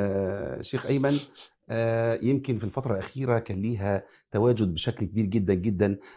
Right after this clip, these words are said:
على، آه، اليوتيوب في قناة باسمها. آه، بصراحة أنا يعني بيمر عليا المقاطع بتاعتها،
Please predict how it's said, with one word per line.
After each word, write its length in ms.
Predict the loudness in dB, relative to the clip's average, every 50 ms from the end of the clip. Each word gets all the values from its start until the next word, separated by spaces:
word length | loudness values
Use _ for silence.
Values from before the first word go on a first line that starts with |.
| -14 -8
على، 640 | -4 0 2 2 4 4 4 4 4 2 0 -2 -8 _ _ _ -4
آه، 180 | -2 -2 -2 -2
اليوتيوب 560 | 0 0 0 0 0 2 2 2 2 0 -4 -14 _ _ _ _ _
في 80 | -2
قناة 480 | 2 4 4 4 6 4 2 2 -2 -8 _ _ _ _ _ _ _ _ _ _ _ _ _ _ _ -8
باسمها. 600 | -6 -4 -2 -2 -4 -4 -6 -6 -6 -8 -10 -12 _ _ -20 -20 _ _ _
آه، 300 | -6 -4 -4 -4 -6 -6
بصراحة 720 | -6 -2 0 2 2 2 2 2 2 0 0 -2 -8 -4 0
أنا 200 | 2 4 4 4
يعني 280 | 4 4 2 2 0 -2 0
بيمر 320 | 2 4 4 6 6 6
عليا 160 | 6 6 6
المقاطع 320 | 6 6 4 2 2 2 2
بتاعتها، 340 | 2 2 0 0 -2 -2